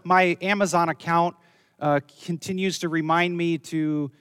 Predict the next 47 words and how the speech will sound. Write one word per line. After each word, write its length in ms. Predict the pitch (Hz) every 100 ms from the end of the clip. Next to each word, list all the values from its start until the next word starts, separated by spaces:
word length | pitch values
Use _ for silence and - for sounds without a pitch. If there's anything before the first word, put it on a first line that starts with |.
| _
or 280 | 135 147 143
suggests 580 | 131 - 135 156 180 -
that 100 | 175
I 100 | 156
watch 480 | 143 151 170 160 -
this 280 | 147 - -
television 480 | 180 170 165 147 151
show 260 | - 170
called 400 | 160 170 156 143 - _ _
Honk 320 | - 196 208 -
for 180 | 175
Jesus 600 | 151 139 190 175 190 - 156
and 100 | 139
Save 320 | - 185 156
Your 140 | 147
Soul. 580 | - 180 175 120 98 - _ _ _ _
I 80 | 156
have 160 | 185 175
no 180 | 247 233
intentions 680 | 185 - 240 220 156 117
of 100 | 123
watching 380 | 127 151 - 151
that. 120 | 170
I 40 | 180
don't 60 |
know 160 | 156 147
anything 560 | 202 202 - 185 170 160
of 140 | 147
what 140 | 147 170
it's 120 | -
about, 480 | 123 175 156 143 - _ _ -
but 100 | 165
it 20 |
just 200 | 165 233
had 180 | 240 185
the 40 |
word 300 | 180 196 180
Jesus 480 | 127 202 208 156 -
in 120 | 143
it, 120 | 175
so 80 | 165
I 60 | 165
thought, 180 | 160 156
"Well, 140 | 160
that 160 | 185 175
was 240 | 147 -
interesting." 720 | 160 156 151 131 151 151 175